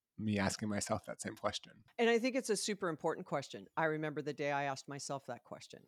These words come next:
Speaker 2: It was probably two thousand five, and I was burnt. Like, I had been on the hamster wheel, running, running, running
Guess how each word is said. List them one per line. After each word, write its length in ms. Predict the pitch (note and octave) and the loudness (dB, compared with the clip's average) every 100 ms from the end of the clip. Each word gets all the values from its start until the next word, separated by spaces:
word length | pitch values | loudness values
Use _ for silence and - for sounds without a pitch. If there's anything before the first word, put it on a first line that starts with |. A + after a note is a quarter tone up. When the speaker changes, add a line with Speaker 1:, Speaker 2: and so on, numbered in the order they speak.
| _ _ _ | _ _ _
Speaker 2:
It 40 | |
was 120 | F3+ F3 | -4 4
probably 460 | A3 G3 G3+ F3+ | 6 8 6 0
two 180 | D#3+ F3 | -2 -4
thousand 460 | E3 D3+ C#3+ C#3 C3+ | 2 2 2 -4 -4
five, 420 | C3+ B2+ C3+ E3 - _ _ _ _ _ _ - | -2 0 -2 -4 -12 _ _ _ _ _ _ -2
and 100 | D3+ | 0
I 80 | |
was 180 | D3 C3+ - - | 2 0 -4 -2
burnt. 400 | C#3 A#2 - - _ _ | -2 -2 -10 -16 _ _
Like, 220 | B2 G#2+ - | -4 -4 0
I 160 | B2+ B2+ | 0 0
had 180 | C#3+ | -2
been 240 | C3+ C#3 B2+ | -2 -4 -2
on 180 | D3 D3+ | 0 0
the 80 | D3 | 0
hamster 420 | D#3 C#3 - D3+ | -2 -4 -4 -2
wheel, 220 | C#3 C3+ | -2 -2
running, 320 | B2+ C3+ C3 | -2 -2 -2
running, 260 | C3+ C3 C3 | -4 -4 -4
running 380 | C3 B2+ B2+ | -4 -6 -6